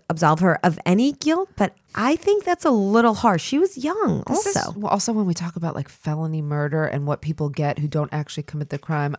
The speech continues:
Speaker 2: I really, without knowing the case full well, I would agree and say that that's a little too harsh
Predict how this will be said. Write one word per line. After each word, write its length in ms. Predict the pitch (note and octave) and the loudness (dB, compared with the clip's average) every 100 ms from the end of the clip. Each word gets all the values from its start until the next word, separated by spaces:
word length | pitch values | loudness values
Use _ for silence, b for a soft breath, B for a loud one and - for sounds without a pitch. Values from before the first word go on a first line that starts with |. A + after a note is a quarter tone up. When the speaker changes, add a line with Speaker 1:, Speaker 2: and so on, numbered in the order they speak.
| - | -2
Speaker 2:
I 80 | |
really, 320 | F#3 F#3+ G3+ F#3+ | 0 2 2 2
without 340 | F3 G#3 E3+ | 4 4 4
knowing 420 | E3+ D#3+ D#3+ D#3+ | 0 2 2 2
the 100 | D3+ | -2
case 340 | C3+ E3+ C#3+ - | -4 -2 -2 -4
full 280 | - C#3 C3+ | -4 -2 0
well, 240 | A#2 C3+ | 2 2
I 180 | - C#3+ | 2 2
would 140 | D3 | 0
agree 340 | C#3+ C#3+ C3+ C3+ | -2 -2 -2 -2
and 140 | C3+ | -4
say 100 | D3 | -4
that 180 | A#2+ B2 | -2 -2
that's 200 | C3 - | -2 -2
a 40 | |
little 220 | C3 B2+ | -2 -2
too 220 | C3+ - C3+ | -2 -4 -4
harsh 500 | A#2+ G#2+ - - | -2 -2 -4 -10